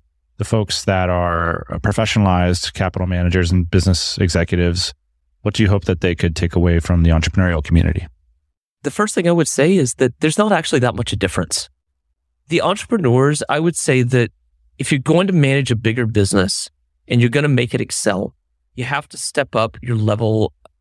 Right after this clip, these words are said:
Speaker 2: of sophistication in management in a lot of ways. Like I said, the C E O still needs the vision. That doesn't change. But your ability to execute on that vision has to be at a higher level.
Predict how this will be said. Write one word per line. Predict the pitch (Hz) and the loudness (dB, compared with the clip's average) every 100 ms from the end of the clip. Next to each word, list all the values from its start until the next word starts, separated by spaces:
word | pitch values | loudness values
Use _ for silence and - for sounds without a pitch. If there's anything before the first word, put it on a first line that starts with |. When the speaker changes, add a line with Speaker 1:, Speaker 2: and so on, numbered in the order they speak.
| - | -4
Speaker 2:
of | 110 104 | -2 -2
sophistication | - 117 120 - - 104 - 107 | -6 -4 -4 -4 -2 -2 2 2
in | 101 | 4
management | 92 110 113 147 - - | 2 0 0 -2 -4 -4
in | 110 | 0
a | |
lot | 104 95 | 0 -2
of | - | -6
ways. | 98 - - - - | -8 -8 -12 -12 -6
Like | 131 | -4
I | 156 | -4
said, | - 113 | -2 -2
the | 110 | -2
C | - - 175 | -6 -2 0
E | 143 | 2
O | 143 - _ _ | 0 -6 _ _
still | - - 170 151 | -12 -6 0 2
needs | 147 139 - | 2 0 -2
the | 113 | 0
vision. | 117 117 113 95 | 0 0 -4 -4
That | 113 | -2
doesn't | 143 127 107 | -2 0 -2
change. | - 101 76 - - _ _ _ | 0 -2 -2 -6 -12 _ _ _
But | 131 - | -4 2
your | 135 | 2
ability | 107 139 165 190 | 2 2 2 0
to | - - | -2 -4
execute | 131 - 127 - 113 | -4 -4 -4 0 2
on | 110 | 2
that | 107 | 2
vision | 107 107 110 107 - _ _ _ | 2 0 2 2 0 _ _ _
has | - 151 139 - | -6 -4 -4 -6
to | |
be | 127 123 127 131 | -4 0 2 2
at | - 117 | 0 -6
a | |
higher | - 110 95 | -2 -2 0
level. | 92 65 95 | -2 -4 -6